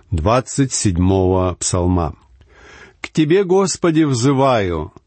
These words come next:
твердыня моя, не будь безмолвен для меня, чтобы при безмолвии Твоем я не уподобился нисходящему в могилу».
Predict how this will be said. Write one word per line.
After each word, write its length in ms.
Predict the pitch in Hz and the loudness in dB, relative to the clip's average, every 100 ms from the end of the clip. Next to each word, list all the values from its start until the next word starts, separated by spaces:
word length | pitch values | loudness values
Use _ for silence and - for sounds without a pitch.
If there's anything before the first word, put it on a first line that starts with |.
| _ | _
твердыня 720 | 104 127 135 127 180 170 113 | 0 0 0 0 0 2 2
моя, 500 | 98 95 90 85 76 - - - - | 0 0 -2 -4 -8 -14 -20 -8 -2
не 240 | 123 160 | 2 2
будь 320 | 147 190 185 | 0 -2 -2
безмолвен 920 | 120 120 143 127 147 185 160 113 107 | 0 0 0 0 2 2 2 2 0
для 180 | 101 117 | 0 2
меня, 540 | 120 120 120 107 80 78 - - | 2 2 0 -2 -6 -12 -20 -14
чтобы 800 | - - - 139 120 135 131 110 | -10 -6 -2 0 2 2 2 0
при 160 | 123 120 | -2 0
безмолвии 720 | 110 120 127 139 139 131 127 | 0 2 2 2 2 0 0
Твоем 500 | 110 123 131 151 135 | 0 2 2 2 0
я 300 | 98 139 135 | 0 0 2
не 120 | 135 | 2
уподобился 960 | 131 - 123 123 151 131 131 104 135 | 0 -2 -2 0 2 2 0 0 0
нисходящему 1080 | 120 123 - - 113 117 117 - - 107 104 | 2 2 0 -4 0 0 0 -4 -4 0 2
в 40 | 98 | 2
могилу». 720 | 101 104 95 98 87 76 - | 0 0 0 0 0 -4 -8